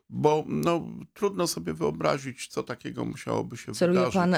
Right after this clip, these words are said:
Speaker 2: profesor w jaką frekwencję?
Speaker 1: Ja myślę, że gdzieś między trzydzieści a
Speaker 2: Mhm.
Speaker 1: czterdzieści procent to jest maksymalnie, co można z tej kampanii
Speaker 2: Wyciągnąć,
Speaker 1: wycisnąć i
Speaker 2: wycisnąć,
Speaker 1: wy-,
Speaker 2: tak.
Speaker 1: wyciągnąć. Także to,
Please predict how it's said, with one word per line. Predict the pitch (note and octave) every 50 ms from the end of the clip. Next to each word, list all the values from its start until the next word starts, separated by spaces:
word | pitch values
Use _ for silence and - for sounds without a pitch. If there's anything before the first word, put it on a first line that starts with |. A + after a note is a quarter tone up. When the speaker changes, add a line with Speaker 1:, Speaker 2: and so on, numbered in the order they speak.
| - -
Speaker 2:
profesor | - F#3 F3 G3 F#3+ G3 G3+ F#3+ D#3
w |
jaką | F3+ F3 E3+ - E3 D#3+
frekwencję? | E3 D#3+ - - D#3+ D3+ D#3 - - G#3 A3 A#3 -
Speaker 1:
Ja | - F#2+ -
myślę, | - C#3 - - B2 G#2
że | G#2 F#2
gdzieś | F#2 F#2 F#2 G#2+
między | G2 F#2 F#2+ F#2
trzydzieści | - - - A2 G#2+ A2 G#2+ - - F3
a | E3+
Speaker 2:
Mhm. | E3 D3 B2+
Speaker 1:
czterdzieści | C3+ D3+ D3+ C#3+ C#3 C#3 D3 E3 F3 E3+
procent | F#2+ G2 F#2+ - - F2 F2 -
to | - G2+ F2+
jest | F2+ F2+ -
maksymalnie, | G#2+ G#2 G#2 - - - A2 A2 G#2 G2+ F#2+ E2+ D#2+ D#2+ -
co | - - A2
można | G#2+ G#2 G2+ G2+ G2+ G#2 F2 - - - - - -
z | - -
tej | - G2 F#2+
kampanii | - - G2 F2+ - - - G2 F#2 F#2+ F#2+ - -
Speaker 2:
Wyciągnąć, | - F#3 F3+ F#3+ F3+ E3+ E3
Speaker 1:
wycisnąć | E3 - E3 E3+ F3+ G3 G3+ F#3
i | F#3 F#3
Speaker 2:
wycisnąć, | - - D#3+ - - E3 D#3+ -
Speaker 1:
wy-, | G#2+ G#2+
Speaker 2:
tak. | G#2 F2
Speaker 1:
wyciągnąć. | F2 G2+ G#2 G#2+ G#2+ G#2+ - - - G#2+ A2 G2+ F#2+ F#2 F#2 F2+ -
Także | - G2+ G2 - A2+ A2+
to, | G#2+ - B2+ A2+